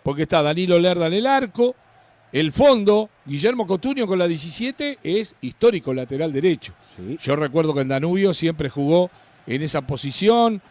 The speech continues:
Speaker 1: fue al fútbol ruso jugando en esa posición, vuelve al fútbol uruguayo para presentarse en la posición de lateral derecho, carrilero, que según las circunstancias del partido se transforma en extremo.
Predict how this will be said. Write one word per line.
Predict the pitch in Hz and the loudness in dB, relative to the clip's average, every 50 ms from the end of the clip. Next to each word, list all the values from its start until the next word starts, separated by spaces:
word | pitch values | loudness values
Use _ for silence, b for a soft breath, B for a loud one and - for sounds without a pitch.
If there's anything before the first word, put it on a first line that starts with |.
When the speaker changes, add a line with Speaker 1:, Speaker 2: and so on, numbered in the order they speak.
| _ _ - | _ _ -4
Speaker 1:
fue | - 143 | -2 0
al | 147 139 | 0 0
fútbol | - 156 156 139 143 135 135 | -2 -6 -6 -2 -2 -2 -2
ruso | 147 180 196 180 143 156 131 | 0 0 -2 0 -2 -2 -4
jugando | 110 143 147 156 156 147 | -4 -4 -6 -4 -4 -6
en | 135 | -6
esa | 127 139 | -6 -6
posición, | 123 123 135 123 120 135 117 165 208 226 214 202 190 b b b b b b b b | -8 -8 -10 -12 -12 -12 -6 0 2 2 2 2 0 b b b b b b b b
vuelve | - - 175 180 165 | -2 0 0 2 2
al | 156 143 | 0 -2
fútbol | 123 160 175 151 156 147 139 | -2 -4 -4 -2 -2 0 0
uruguayo | 139 131 143 151 190 220 208 180 156 165 165 170 b b b b b b b | 0 -2 0 2 4 4 4 2 0 -2 -4 -4 b b b b b b b
para | - 127 135 139 | -4 -2 -2 -2
presentarse | 139 131 139 123 123 143 131 - 165 175 - - 160 | -4 -4 -6 -8 -8 -8 -6 -4 -6 -4 -4 -4 -6
en | 147 | -4
la | 143 131 | -6 -6
posición | 127 143 120 131 135 - 170 175 | -8 -10 -10 -10 -8 -6 -6 -4
de | 170 160 151 | -4 -4 -4
lateral | 147 139 131 - 147 147 165 175 170 | -4 -4 -6 -6 -6 -6 -6 -4 -4
derecho, | 185 190 175 180 180 - 196 180 | -4 -2 -2 -4 -4 -6 -10 -8
carrilero, | - 202 214 214 208 208 190 196 202 202 202 202 - b b b b b b b b b b | -6 -6 -6 -6 -6 -8 -4 -2 -2 -2 -2 -6 -10 b b b b b b b b b b
que | - 277 320 330 285 | -4 -4 -2 -2 -2
según | 190 - 180 175 180 196 226 247 247 233 | -2 -2 -2 -2 -2 0 0 -2 0 0
las | 214 190 147 | -2 -2 -2
circunstancias | 165 165 147 165 156 - 202 202 165 185 185 | -4 -8 -8 -8 -6 -4 -4 -4 -2 -4 -4
del | 170 156 | -6 -4
partido | - 185 160 139 180 190 208 - | -6 -8 -8 -8 -8 -8 -8 -6
se | - 185 | -8 -8
transforma | 151 - 156 147 127 165 185 180 185 | -8 -6 -8 -6 -6 -6 -6 -6 -6
en | 170 | -6
extremo. | 147 131 - - 170 165 151 127 110 110 107 | -8 -8 -8 -4 -2 -2 -2 -2 -4 -6 -12